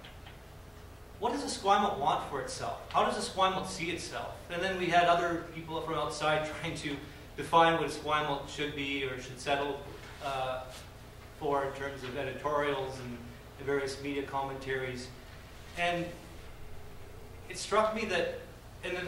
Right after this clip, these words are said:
in, in that discussion, in those arguments, in, in saying that we heard, as we heard again tonight, that let the market decide, uh,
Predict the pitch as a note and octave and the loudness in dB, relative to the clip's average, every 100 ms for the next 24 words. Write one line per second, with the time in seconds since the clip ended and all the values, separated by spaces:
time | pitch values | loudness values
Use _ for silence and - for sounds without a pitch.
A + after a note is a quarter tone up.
0 | F3 F3 F3 E3+ F#3 F3+ E3+ D#3+ D#3 - | -4 -2 -2 -4 0 6 6 6 0 0
1 | D#3+ D3+ D#3 D3+ C#3+ D3 D3+ D3 C#3+ - | 2 4 2 -2 -4 -4 -2 -2 -2 -2
2 | D3 D3+ D3+ D3 C#3+ - D3 C#3 C3+ C#3+ | 0 0 0 -2 -4 -6 -8 -8 -8 -8
3 | C3 C#3+ C#3+ C#3+ C#3 - - - - - | -6 -2 0 -2 -4 -8 -10 -14 -16 -16
4 | - - D3 D3 D3+ D3 D3+ - - - | -14 -8 -6 2 4 4 0 -6 -12 -12
5 | D3+ D3+ C#3+ D3 D3 C#3+ B2+ D3 F3+ F3+ | -10 -6 -2 0 0 -2 -2 0 2 2
6 | D3+ - - C#3+ C#3+ C#3+ C#3 C#3+ C#3+ - | -2 -6 -2 -2 0 0 2 2 0 -6
7 | - - B2+ A#2 - - - - - - | -8 -4 0 0 -2 -8 -12 -14 -14 -14
8 | - C3 C3 B2+ B2+ B2 | -6 -2 2 2 0 -2